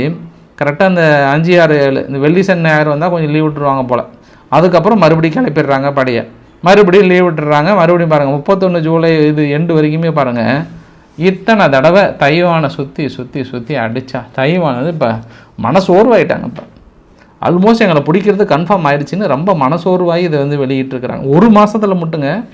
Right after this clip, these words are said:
இது வந்து ஏதோ, அஹ், ஐநூத்தி நாப்பத்தேழு தடவை ரொம்ப கிராஸ், எல்லையை மீறி, அவங்களோட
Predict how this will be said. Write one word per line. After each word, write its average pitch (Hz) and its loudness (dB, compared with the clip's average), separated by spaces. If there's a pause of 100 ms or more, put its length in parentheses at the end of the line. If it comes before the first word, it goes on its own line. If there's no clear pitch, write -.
(680)
இது 156 -4
வந்து 156 0
ஏதோ, 175 4 (720)
அஹ், 147 -4
ஐநூத்தி 190 2
நாப்பத்தேழு 160 0 (680)
தடவை 208 6 (640)
ரொம்ப 143 0
கிராஸ், 151 2 (120)
எல்லையை 196 4 (140)
மீறி, 220 4 (640)
அவங்களோட 139 0